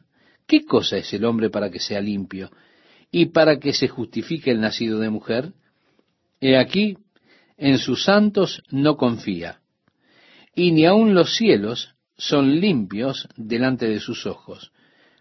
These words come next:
Cuanto menos el hombre abominable y vil, que bebe la iniquidad como agua.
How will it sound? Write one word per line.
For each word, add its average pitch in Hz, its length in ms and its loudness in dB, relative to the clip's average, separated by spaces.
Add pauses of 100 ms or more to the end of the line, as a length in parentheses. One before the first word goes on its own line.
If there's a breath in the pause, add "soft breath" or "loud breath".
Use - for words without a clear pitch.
(160)
Cuanto 135 400 2
menos 98 520 -2 (380)
el 127 200 2
hombre 143 340 4
abominable 117 640 0
y 113 100 -2
vil, 165 360 -2 (680)
que 143 140 6
bebe 180 260 8
la 139 100 4
iniquidad 120 580 2
como 123 340 0
agua. 131 340 -2